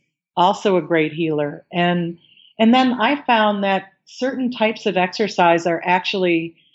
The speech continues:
more effective than other types of exercise. So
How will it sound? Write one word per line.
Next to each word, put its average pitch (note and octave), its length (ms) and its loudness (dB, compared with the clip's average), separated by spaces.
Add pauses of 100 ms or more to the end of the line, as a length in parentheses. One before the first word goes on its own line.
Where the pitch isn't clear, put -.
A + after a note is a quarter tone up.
(320)
more G3 540 4
effective F#3+ 680 -4
than E3 520 -2
other G3+ 280 2
types D#3+ 360 -4
of D#3+ 120 -4
exercise. D#3 720 -4
So F3+ 420 0